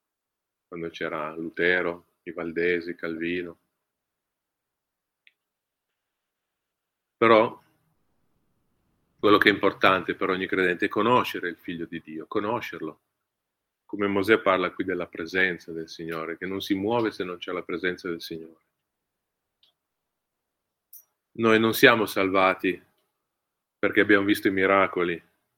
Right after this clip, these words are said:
anche se ci sono stati nella nostra vita dei momenti in cui il Signore è intervenuto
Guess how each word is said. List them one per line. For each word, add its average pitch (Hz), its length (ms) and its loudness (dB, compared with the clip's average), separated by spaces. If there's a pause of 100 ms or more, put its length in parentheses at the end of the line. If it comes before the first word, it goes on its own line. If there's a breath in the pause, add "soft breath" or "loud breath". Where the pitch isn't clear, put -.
(800)
anche 139 280 0
se 110 160 0
ci 107 120 -8
sono 107 240 -4
stati 127 400 -2
nella 95 260 -6
nostra 95 260 -4
vita 98 260 0
dei 92 80 -6
momenti 104 380 -2
in 98 80 -2
cui 104 80 -2
il 98 60 -2
Signore 110 320 2
è - 20 2
intervenuto 104 840 -4